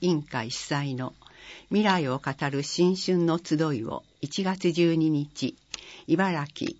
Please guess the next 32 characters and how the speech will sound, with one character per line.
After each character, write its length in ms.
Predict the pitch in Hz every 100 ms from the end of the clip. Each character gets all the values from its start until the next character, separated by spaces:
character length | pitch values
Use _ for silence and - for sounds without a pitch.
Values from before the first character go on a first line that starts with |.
| _
ゴ 160 | 139 160
ル 100 | 185
フ 180 | 190 196
ク 120 | 196
ラ 160 | 180
ブ 80 | 151
で 140 | - 123
開 240 | - 151
催 280 | 147 147 147
し 200 | - 120
ま 100 | 117
し 180 | - -
た。 140 | - - _ _ - _ - - - -
こ 100 | -
の 160 | 175 185
会 340 | 190 185 165
は 200 | 131 - - - -
市 200 | - 214
内 200 | 208 156
各 240 | 139 180 185 _
界 200 | 135 127
で 140 | 127
活 320 | 143 135 -
躍 180 | 180 170
さ 220 | - -
れ 140 | 160 147
る 100 | 151
方 240 | 147 -
々、 180 | 143 107 - - - - - - -
お 100 | 170
よ 200 | 175 156
び 220 | 120 123